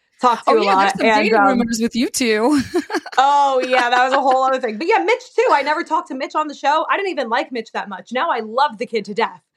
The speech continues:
Speaker 1: You know what I
Speaker 2: Yeah.
Speaker 1: mean? I'm like, I like, you know, um, but yeah,
Speaker 2: Yeah,
Speaker 1: Damien,
Speaker 2: he was
Speaker 1: Damien and I
Speaker 2: fun.
Speaker 1: are very close.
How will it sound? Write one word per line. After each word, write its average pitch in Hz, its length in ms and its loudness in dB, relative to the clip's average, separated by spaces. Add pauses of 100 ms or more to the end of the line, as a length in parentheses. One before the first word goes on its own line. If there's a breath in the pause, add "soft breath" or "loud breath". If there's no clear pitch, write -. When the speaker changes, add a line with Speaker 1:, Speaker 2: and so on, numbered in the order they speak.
(140 loud breath)
Speaker 1:
You 320 160 0
know 339 160 4
what 311 80 2
I 302 80 2
Speaker 2:
Yeah. 240 80 -2
Speaker 1:
mean? 302 180 -2
I'm 311 160 2
like, 294 220 -2
I 285 200 2
like, 294 380 -2
you 330 100 -2
know, 285 340 0 (280 loud breath)
um, 247 460 -2 (200)
but 247 140 0
yeah, 196 240 0
Speaker 2:
Yeah, 208 60 -2
Speaker 1:
Damien, 302 260 -6
Speaker 2:
he 262 80 0
was 339 80 -2
Speaker 1:
Damien 277 240 -2
and 240 80 -2
I 220 40 0
Speaker 2:
fun. 214 100 -4
Speaker 1:
are - 20 -12
very 190 220 -10
close. - 340 -14